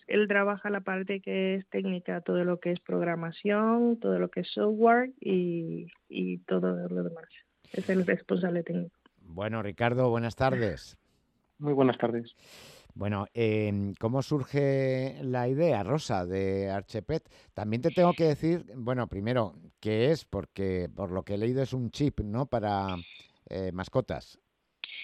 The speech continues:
Speaker 1: Sí, en realidad Archepet no solamente será un G P S, será o-,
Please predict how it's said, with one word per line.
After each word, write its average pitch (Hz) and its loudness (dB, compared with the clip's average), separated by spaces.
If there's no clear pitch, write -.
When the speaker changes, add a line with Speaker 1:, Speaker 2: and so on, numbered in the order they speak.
Speaker 1:
Sí, 285 6
en 240 8
realidad 226 8
Archepet 269 -2
no 247 -4
solamente 226 -6
será 208 0
un 208 2
G 196 -4
P 190 -4
S, 185 -6
será 190 4
o-, 202 2